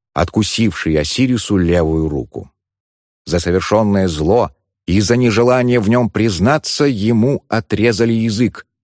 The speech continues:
а его родной город прокляли. Позже Нефтида рожала Сетху и других детей,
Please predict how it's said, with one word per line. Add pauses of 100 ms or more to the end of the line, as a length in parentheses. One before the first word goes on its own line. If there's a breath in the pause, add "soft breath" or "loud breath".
(120)
а
его
родной
город (160)
прокляли. (880)
Позже
Нефтида
рожала
Сетху
и
других
детей,